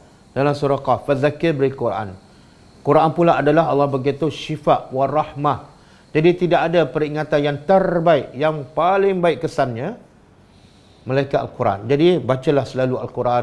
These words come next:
tengok terjemahan, ikut, selalulah ikut kelas tadabbur. Itulah, uh, rawatan yang terbaik, ah. Jangan selalu bertanya orang. Kadang-kadang tanya orang ni semakin menjauhkan kita daripada Al-Quran.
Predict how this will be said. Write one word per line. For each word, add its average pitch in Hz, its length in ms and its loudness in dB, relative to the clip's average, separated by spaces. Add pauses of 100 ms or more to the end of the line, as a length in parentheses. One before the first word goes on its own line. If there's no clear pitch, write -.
(120)
tengok 139 320 -2
terjemahan, 123 560 -4 (320)
ikut, 131 280 0
selalulah 147 440 4
ikut 131 240 0
kelas 127 240 -2
tadabbur. 107 520 -2 (960)
Itulah, 135 480 2 (160)
uh, 120 440 4 (360)
rawatan 143 600 4
yang 139 200 -2
terbaik, 120 480 -2
ah. 190 200 -6 (960)
Jangan 135 320 0
selalu 143 320 2
bertanya 131 480 -2
orang. 117 320 -2
Kadang-kadang 143 480 0
tanya 147 320 -2
orang 151 320 -2
ni 170 80 -6
semakin 143 480 -4
menjauhkan 131 560 -2
kita 127 240 -4
daripada 127 560 -2
Al-Quran. 107 480 -8